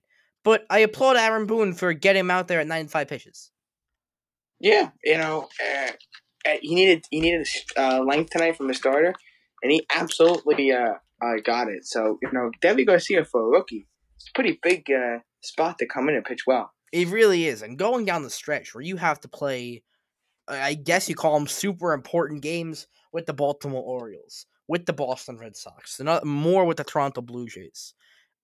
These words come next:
Speaker 1: If you can get three or four more starts out of Deivi Garcia when he's pitching like this, I think the Yankees make the playoffs right now. But that almost seals the deal.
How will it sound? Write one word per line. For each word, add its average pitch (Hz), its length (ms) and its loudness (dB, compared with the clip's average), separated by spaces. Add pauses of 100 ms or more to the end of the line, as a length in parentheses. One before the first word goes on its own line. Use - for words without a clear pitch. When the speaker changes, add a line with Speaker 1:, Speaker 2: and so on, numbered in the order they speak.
Speaker 1:
If 165 200 -4
you 196 200 -4
can 202 300 -4
get 175 380 -2
three 143 520 -8
or 180 40 0
four 185 300 -4
more 165 240 -2
starts - 560 -2 (320)
out 147 160 2
of 123 160 -8
Deivi 170 300 0
Garcia 160 480 0
when 175 160 0
he's 127 160 -12
pitching 175 380 -6
like 139 180 -4
this, - 480 -4 (500)
I 220 100 8
think 240 200 -2
the 185 60 -2
Yankees 180 340 2
make 165 160 0
the 160 60 -6
playoffs 156 360 4
right 127 140 -4
now. 143 380 -2 (400)
But - 80 -10
that 233 160 4
almost 185 260 0
seals 202 300 -4
the 113 60 -12
deal. 160 280 -6